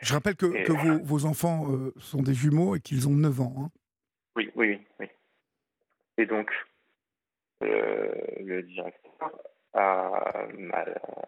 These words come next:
Speaker 2: attaqué dans l'entretien en disant, « Mais, euh, vous dites des choses dans mon dos, vous me dites, vous faites de la diffamation, euh,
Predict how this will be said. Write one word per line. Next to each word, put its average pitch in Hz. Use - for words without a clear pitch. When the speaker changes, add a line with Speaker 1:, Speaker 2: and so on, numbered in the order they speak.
Speaker 2:
attaqué 101
dans 95
l'entretien 92
en 104
disant, « 101
Mais, 90
euh, 87
vous 92
dites 107
des 104
choses 98
dans 98
mon 92
dos, 127
vous 107
me 104
dites, 107
vous 107
faites 107
de 104
la 101
diffamation, 113
euh, 95